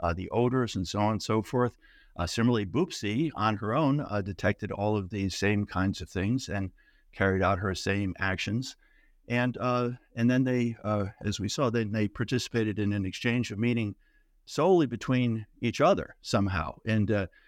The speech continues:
we can infer, uh, as we do with human beings, we can infer whatever's <laughs> going on in Boopsy and Fido's minds. Uh, it involved representation. Uh, there was certainly communication in their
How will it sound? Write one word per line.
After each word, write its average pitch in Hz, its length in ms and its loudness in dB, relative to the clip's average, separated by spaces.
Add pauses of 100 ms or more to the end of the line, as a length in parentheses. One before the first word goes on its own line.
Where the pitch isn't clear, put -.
(100)
we 117 160 4
can 110 160 2
infer, 147 600 0 (120)
uh, 98 180 -2
as 98 220 -2
we 104 100 0
do 110 160 2
with 95 140 -2
human 101 260 2
beings, 131 300 2
we 110 80 -4
can 101 140 -2
infer 123 380 -2 (580)
whatever's 131 400 0
<laughs> - 0 -
going - 340 -2 (100)
on 117 120 0
in 87 100 -2
Boopsy 120 360 0
and 95 120 -2
Fido's 104 420 -2
minds. 113 400 2 (440)
Uh, 95 320 2
it 104 80 0
involved 98 500 0
representation. 113 920 0 (520)
Uh, 92 100 2
there 95 120 2
was 95 120 -2
certainly 107 300 -2
communication 127 880 0
in 104 120 2
their 87 140 -4